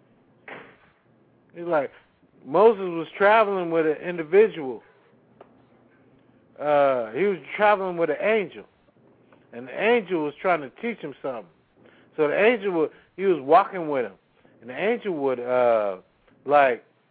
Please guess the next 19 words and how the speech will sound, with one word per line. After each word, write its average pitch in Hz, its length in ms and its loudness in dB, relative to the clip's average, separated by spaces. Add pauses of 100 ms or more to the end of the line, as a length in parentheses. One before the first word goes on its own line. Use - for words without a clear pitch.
(140)
tear 190 240 0
down 170 280 0
the 147 60 -6
building. 131 540 0
He'd 151 120 -10
be 165 60 -6
like, 160 220 2
"Why 202 180 0
you 240 140 -6
tear 262 240 -2
that, 254 200 -2
the 240 60 -8
building 247 460 -6
down?" 254 380 -4 (3500)
He 151 120 -20
said, 165 180 -6
"You 165 120 -4
don't 170 260 -2
understand." 156 640 -10